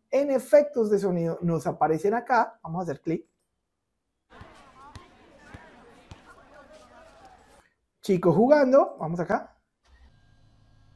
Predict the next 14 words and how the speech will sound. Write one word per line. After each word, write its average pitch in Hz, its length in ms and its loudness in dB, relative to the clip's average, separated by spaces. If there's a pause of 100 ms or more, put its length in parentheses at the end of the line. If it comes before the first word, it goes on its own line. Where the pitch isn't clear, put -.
(160)
Vamos 156 400 -4
ahora 160 140 0
acá. 240 320 -2 (2250)
Genial. 214 580 6 (100)
Ahora, 214 480 8
para 294 240 4
descargar 233 520 2
simplemente 202 600 -2
pulsas 196 380 -2
aquí, 208 240 -10 (540)
descargar 156 500 -6
pista 185 340 -2
de 220 80 6
audio, 208 380 2